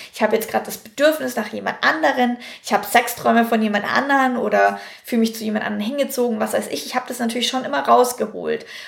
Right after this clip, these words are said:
und immer mal wieder, also immer mal wieder angestoßen, weil so ein Prozess oder es darf, es darf ein Prozess sein, es darf sich entwickeln. Dieser Gedanke, den pflanzt man mal in den Kopf rein, also ich pflanze den euch jetzt einfach mal rein.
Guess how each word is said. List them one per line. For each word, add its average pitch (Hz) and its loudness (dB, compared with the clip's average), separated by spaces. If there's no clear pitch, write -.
und 208 -4
immer 285 2
mal 294 -2
wieder, 254 4
also 220 0
immer 349 4
mal 320 0
wieder 277 0
angestoßen, 233 -6
weil 208 0
so - 0
ein 233 -2
Prozess 294 0
oder 247 6
es 247 0
darf, 294 2
es 247 -12
darf 294 4
ein 294 -10
Prozess 262 -2
sein, 214 0
es 202 -12
darf 247 -2
sich 269 -8
entwickeln. 220 -2
Dieser 202 4
Gedanke, 262 -2
den 226 -4
pflanzt - -2
man 285 0
mal 233 4
in 233 0
den 214 -2
Kopf - 0
rein, 339 4
also 233 0
ich 220 -12
pflanze - 0
den - -2
euch - -2
jetzt 113 -4
einfach 110 -6
mal 87 -6
rein. - 4